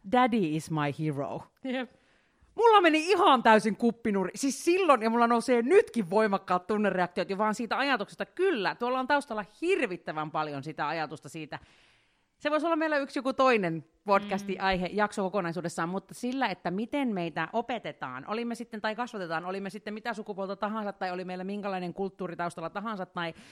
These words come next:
Speaker 1: tai minkälainen koti, eh, meidän oma koti ja perheessä oleva kulttuuri, mutta se, että millä tavalla meitä kasvatetaan ja mi-, millä tavalla tavallaan niihin tilanteisiin, missä me jollain tietyllä tavalla toimitaan, tai itsestämme tietyllä tavalla puhutaan, miten niihin reagoidaan, niin se vaikuttaa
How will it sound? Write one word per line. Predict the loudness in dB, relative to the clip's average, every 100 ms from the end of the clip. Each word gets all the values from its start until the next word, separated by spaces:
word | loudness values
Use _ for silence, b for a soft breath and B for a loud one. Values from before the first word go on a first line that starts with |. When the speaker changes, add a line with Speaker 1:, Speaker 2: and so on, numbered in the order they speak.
| B -6
Speaker 1:
tai | -6
minkälainen | -4 -6 -6 -6
koti, | -8 -8 -12 -14 _ _ _ _
eh, | -10 -6
meidän | -4 -4
oma | -2 -2 -4
koti | -6 -6
ja | -4
perheessä | -4 -4 -6 -6
oleva | -8 -8
kulttuuri, | -8 -10 -8 -6 -4
mutta | -4 -2
se, | 0 -2
että | -2 -6
millä | -4 -4 -4
tavalla | 0 2 2 0
meitä | -2 -4
kasvatetaan | -4 -4 -4 -4 -4 -4 -4
ja | -6
mi-, | -8 -6
millä | -4 -2 -2
tavalla | 0 0 2
tavallaan | 0 0 2 0 -2 -6 _ _ _ _ _ -12 -6
niihin | -4 -2 -4 -4
tilanteisiin, | -2 -2 -2 -4 -4 -6
missä | -6 -8 -10
me | -10 -8
jollain | -4 -2 0 -2 -4 -10 _
tietyllä | -6 -4 -4 -4
tavalla | -4 -4 -4
toimitaan, | -2 0 0 0 -2 -4 -6 B B B B
tai | -2 -2 -2
itsestämme | -8 -8 -6 -2 -2
tietyllä | 0 -2 0 -2
tavalla | -2 -4 -4 -2
puhutaan, | -2 0 -2 -6 -6
miten | -8 -8 -8
niihin | -8 -8 -8
reagoidaan, | -4 0 0 0 -2 -2 -6
niin | -8
se | -8
vaikuttaa | -6 -6 -8 -8 -6 -8